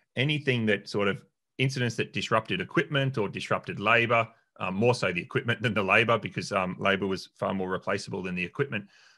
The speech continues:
Um, organizations started to get interested in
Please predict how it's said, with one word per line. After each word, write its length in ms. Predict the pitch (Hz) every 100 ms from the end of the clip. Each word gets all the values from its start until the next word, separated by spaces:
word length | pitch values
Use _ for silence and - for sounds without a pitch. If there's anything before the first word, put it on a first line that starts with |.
| _ -
Um, 420 | 113 117 117 120 _ _ _ _ _ _ _ _ -
organizations 460 | 180 180 147 139
started 180 | 131 117
to 80 | 107
get 80 | 104
interested 380 | 101 107 101 95
in 240 | 90 -